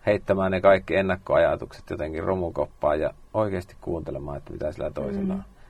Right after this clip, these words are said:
Speaker 1: Vai
Speaker 2: Mm.
Speaker 1: ootko sä miettinyt jo, että "tän viestin mä nyt haluan sanoa" ja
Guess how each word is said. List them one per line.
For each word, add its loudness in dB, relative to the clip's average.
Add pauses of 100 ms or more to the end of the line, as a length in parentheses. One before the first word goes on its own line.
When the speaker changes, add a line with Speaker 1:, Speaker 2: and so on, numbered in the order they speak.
(120)
Speaker 1:
Vai 0
Speaker 2:
Mm. 2
Speaker 1:
ootko -2
sä 2
miettinyt -2
jo, -4
että -10 (880)
"tän 2
viestin -4
mä -6
nyt -8
haluan -4
sanoa" 0
ja -4